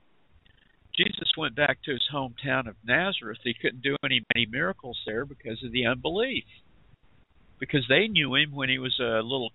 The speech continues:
kid, you know, playing in the dirt, you know, when he was four years old. And they, <laughs> he, uh, he'd become famous because of the miracles that he did elsewhere.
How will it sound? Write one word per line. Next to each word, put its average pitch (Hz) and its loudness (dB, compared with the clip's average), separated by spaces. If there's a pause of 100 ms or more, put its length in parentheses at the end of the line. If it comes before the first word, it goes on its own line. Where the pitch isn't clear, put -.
kid, 208 4 (320)
you 104 -14
know, 101 -10
playing 123 -6
in 117 -10
the 101 -14
dirt, 123 -10 (800)
you 101 -10
know, 92 -8
when 107 -18
he 101 -14
was 98 -14 (300)
four 113 -4
years 101 -6 (120)
old. - -14 (1080)
And 104 4 (600)
they, - 4 (360)
<laughs> - -4
he, 131 4
uh, 98 2 (560)
he'd 143 -2
become - 0 (140)
famous 175 0 (420)
because 127 -2
of 117 -6
the 120 -4
miracles 131 0
that 120 -2
he 110 -2
did 139 4
elsewhere. 123 0